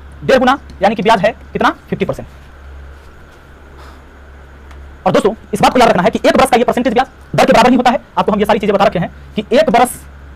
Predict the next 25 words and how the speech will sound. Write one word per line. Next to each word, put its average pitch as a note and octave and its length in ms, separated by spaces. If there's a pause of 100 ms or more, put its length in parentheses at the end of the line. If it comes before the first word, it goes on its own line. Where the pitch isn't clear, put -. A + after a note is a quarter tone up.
(2750)
कुछ - 100
कीड़ा A#3 140
है A#3+ 60
जो - 80
उड़ता F#3+ 180
है G#3+ 80
और E3 240
light G3 120
की F#3+ 60
वजह E3+ 100
से, A3+ 100
और D3 120
जिसकी D#3 160
वजह F3 80
से E3+ 80
बोर्ड E3 120
पर E3 40
आके E3+ 100
वो E3+ 60
खुद G#3 120
लिख G3 100
के E3+ 60
चला C#3+ 120
जाता A#2+ 140
है। A#2+ 60